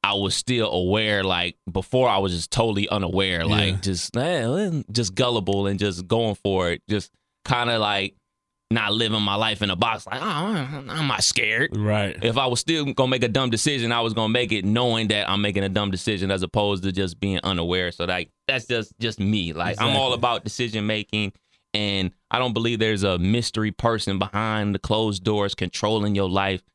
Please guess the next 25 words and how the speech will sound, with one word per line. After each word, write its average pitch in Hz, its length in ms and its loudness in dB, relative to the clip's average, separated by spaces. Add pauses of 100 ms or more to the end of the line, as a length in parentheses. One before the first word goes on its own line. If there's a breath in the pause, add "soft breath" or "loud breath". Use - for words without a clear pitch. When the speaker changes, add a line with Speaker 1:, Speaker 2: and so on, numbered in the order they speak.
(120)
Speaker 1:
Like, 98 300 -2
you 131 140 0
have 127 220 0
free 139 160 0
will. 131 480 0
Speaker 2:
Yeah. 113 280 -2 (140)
Speaker 1:
Like, 95 200 0
you, 147 440 -2
you 143 200 -10
control 151 440 -4
your 139 140 -2
life. 135 320 -2
You 120 80 0
Speaker 2:
Yeah. 123 140 4
Speaker 1:
got 131 120 2
one 143 140 2
of 143 60 2
these 139 240 0
to 127 80 -2
live. 131 360 -2
You 139 140 0
wanna 135 240 0
make 131 200 0
the 123 60 -2
decision 120 540 -2